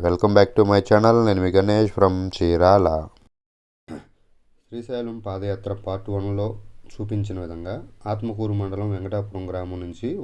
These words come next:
ఉదయం ఎనిమిది గంటల ఐదు నిమిషాలకి పాద-, పాదయాత్ర ప్రారంభించి ఇప్పుడు సాయంత్రం అవుతుంది, ఇంకా నడుస్తూనే ఉన్నాం.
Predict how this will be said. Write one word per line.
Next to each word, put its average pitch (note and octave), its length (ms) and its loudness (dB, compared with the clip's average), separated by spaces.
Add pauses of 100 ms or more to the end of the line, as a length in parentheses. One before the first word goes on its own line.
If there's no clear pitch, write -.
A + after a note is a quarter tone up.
ఉదయం G#2+ 280 -4 (840)
ఎనిమిది A2 320 -2
గంటల G#2+ 340 -2
ఐదు G2 160 -2
నిమిషాలకి A#2 400 -6 (120)
పాద-, G2 280 -4 (120)
పాదయాత్ర G2+ 440 -4 (140)
ప్రారంభించి F2+ 600 -8 (920)
ఇప్పుడు G#2 280 -4
సాయంత్రం G#2+ 460 -2
అవుతుంది, G2+ 420 -6 (380)
ఇంకా G#2 180 -6 (120)
నడుస్తూనే G2+ 520 -4 (140)
ఉన్నాం. D#2+ 240 -14